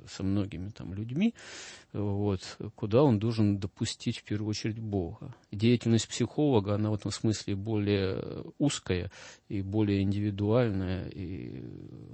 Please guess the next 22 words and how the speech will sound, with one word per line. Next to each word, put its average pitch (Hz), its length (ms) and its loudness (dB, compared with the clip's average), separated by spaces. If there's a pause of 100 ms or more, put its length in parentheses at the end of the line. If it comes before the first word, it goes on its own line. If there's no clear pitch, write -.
(220)
более 87 880 -4
специфическая. - 920 -8
Но 113 180 0
иногда 107 360 2
она 98 220 -2
тоже 104 300 -6
может 98 240 -6
быть 104 180 -8 (760)
и 98 340 0
необходима. 110 1040 0 (220)
Вот. 85 800 -12 (200)
Это 101 240 -8
надо, 98 400 -2 (500)
э, 92 320 -2
все 107 280 -4
иметь 104 220 0
в - 20 -6
виду. 113 340 -2
И 82 100 0
здесь 135 360 4
вот 110 320 -4
я 107 280 -2